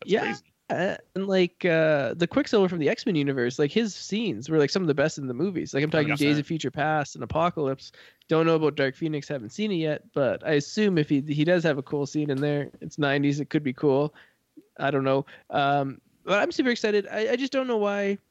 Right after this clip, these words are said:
Speaker 2: W B is taking this long. Like, so you had Justice League, it didn't go as planned box office wise for sure. And you put out an individual Aquaman movie,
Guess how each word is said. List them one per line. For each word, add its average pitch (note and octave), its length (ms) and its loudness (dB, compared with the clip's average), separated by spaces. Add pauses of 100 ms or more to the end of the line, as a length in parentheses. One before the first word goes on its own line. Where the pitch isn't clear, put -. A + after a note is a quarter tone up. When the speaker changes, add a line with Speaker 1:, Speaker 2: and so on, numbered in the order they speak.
(440)
Speaker 2:
W F3 260 2
B F3+ 120 0
is E3+ 60 -4
taking F3+ 240 0
this D#3+ 140 -2
long. D#3+ 240 0
Like, C#3+ 400 0 (380)
so - 80 -4
you F#3 100 2
had G3+ 200 2
Justice E3 360 -2
League, D3+ 300 0
it D#3+ 120 -6
didn't D#3 280 -2 (160)
go C3+ 160 4
as C3+ 80 0
planned C3 560 -2 (260)
box B2 360 0
office C3 280 -4
wise A#2 300 0
for C#3 140 0
sure. C#3 340 0 (680)
And E3+ 140 2
you E3+ 140 4
put F#3+ 180 0
out F#3 160 4
an - 220 -2
individual D#3+ 560 0
Aquaman C#3 540 0
movie, C3+ 360 -2